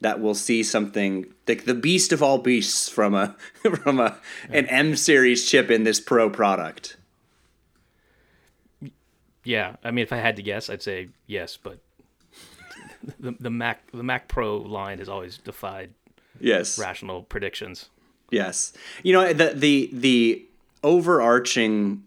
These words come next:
Speaker 1: sort of, when I go back to, like, this, this philosophy, like, one of the things I think about, because I, I get this question a lot, especially from those in the semiconductor industry who are just worried that Apple will stop using them,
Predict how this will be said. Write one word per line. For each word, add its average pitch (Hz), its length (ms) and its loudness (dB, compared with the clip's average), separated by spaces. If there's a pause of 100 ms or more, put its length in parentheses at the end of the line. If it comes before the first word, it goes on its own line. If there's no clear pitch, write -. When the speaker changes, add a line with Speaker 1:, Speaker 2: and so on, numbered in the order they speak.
Speaker 1:
sort 117 260 2
of, 98 300 0
when 113 120 2
I 110 60 2
go 107 80 2
back 104 220 2
to, 120 100 -2
like, 101 240 -2
this, 98 300 -2 (220)
this 107 240 -4
philosophy, 107 420 0
like, 95 240 -4 (680)
one 151 300 2
of 180 80 6
the 151 60 4
things 131 260 4
I 113 120 4
think 113 220 0
about, 95 380 0
because 120 220 -2 (180)
I, 117 160 2
I 123 120 4
get 127 120 2
this 123 120 -4
question 113 360 0
a 98 60 2
lot, 98 320 2
especially 110 380 -2
from 101 340 -4 (100)
those 110 360 0
in 107 60 0
the 101 60 0
semiconductor 101 640 -2
industry 95 360 -4
who 95 80 -4
are 95 60 -2
just 90 180 -10
worried 101 320 0
that 92 220 -8 (420)
Apple 107 260 2
will 101 100 2
stop 98 320 -2
using 131 280 2
them, 101 340 0